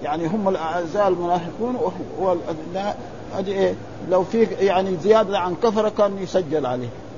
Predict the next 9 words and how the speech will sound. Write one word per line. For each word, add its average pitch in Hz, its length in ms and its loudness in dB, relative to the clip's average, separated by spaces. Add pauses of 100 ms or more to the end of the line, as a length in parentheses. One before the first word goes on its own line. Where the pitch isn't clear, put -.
(260)
<laughs> - 500 -8
ما 220 100 -2
عندنا 185 360 0 (160)
إما 202 200 4
كفرة 214 440 2
ولا 190 400 0
أشرك. 151 240 -2 (120)
ما، 220 240 4 (360)
يعني 160 180 0